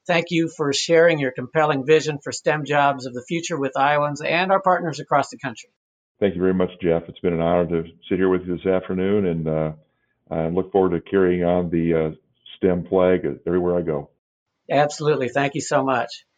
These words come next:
Speaker 1: This has been episode four of our second series for stem Essentials, podcasts featuring the voices of edunomic innovation,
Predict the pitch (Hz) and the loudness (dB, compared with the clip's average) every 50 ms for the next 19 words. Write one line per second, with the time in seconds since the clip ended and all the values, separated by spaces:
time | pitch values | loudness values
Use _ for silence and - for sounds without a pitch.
0 | _ _ _ _ _ _ _ _ _ - 190 233 226 233 - 196 190 190 190 180 | _ _ _ _ _ _ _ _ _ 2 2 2 2 4 4 6 6 6 6 4
1 | 208 202 180 160 165 175 170 170 160 - 196 185 175 165 - 262 254 226 160 - | 4 4 4 4 2 2 0 -2 -4 0 0 0 0 2 2 4 6 6 4 2
2 | - - _ _ _ - 139 135 135 131 127 127 127 - - - 175 165 170 175 | 0 -8 _ _ _ -12 -8 -2 0 0 0 0 -2 -6 -4 -2 -2 0 0 -2
3 | 160 156 - - 233 233 208 175 139 120 117 113 - - 139 127 120 - - - | -4 -4 0 4 4 6 6 4 2 0 -6 -12 -14 -10 -8 -8 -8 -8 -6 -6
4 | 139 135 127 120 117 - - 131 135 - - 185 196 196 - _ _ _ _ _ | -6 -4 -6 -8 -10 -8 -6 -6 -6 -6 -10 -12 -12 -14 -18 _ _ _ _ _
5 | _ _ _ - - 147 196 196 - - 185 185 185 190 190 - - - 196 180 | _ _ _ 0 2 4 4 2 0 2 4 4 4 4 0 -4 -8 -6 -6 -6
6 | 175 - 175 160 156 151 135 139 160 165 160 165 170 156 151 147 131 151 170 147 | -4 -2 -4 -4 -4 -4 -2 2 2 2 2 2 -4 -8 -10 -6 -2 -2 -2 -2
7 | 160 156 156 156 160 156 151 - - 143 143 139 139 135 123 - - - 135 139 | -2 -4 -2 -2 -2 -2 -4 -4 -4 -6 -4 -2 -2 -2 -2 -2 -6 -12 -16 -18